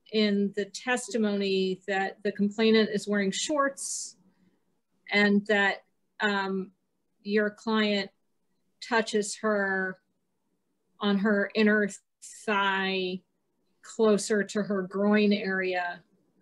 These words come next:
Um, so why is that not sexually suggestive conduct under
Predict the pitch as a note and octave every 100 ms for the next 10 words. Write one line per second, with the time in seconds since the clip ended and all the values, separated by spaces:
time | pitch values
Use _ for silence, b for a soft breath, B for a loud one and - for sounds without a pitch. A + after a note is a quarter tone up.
0 | _ _ _ _ _ - F#3+ F#3 F#3 -
1 | - G#3 F#3+ F#3+ G#3 G#3+ G#3+ G#3 G#3 G3
2 | F#3+ G3 G3 G3 F#3+ - _ _ - -
3 | - F#3+ - G#3 F#3 F#3 - F#3+ G3 F#3
4 | - G3 F#3 - G3+ F#3+ F#3+ F3 - -
5 | G#3 G3+ F#3+ F#3+ F#3 F3+ F3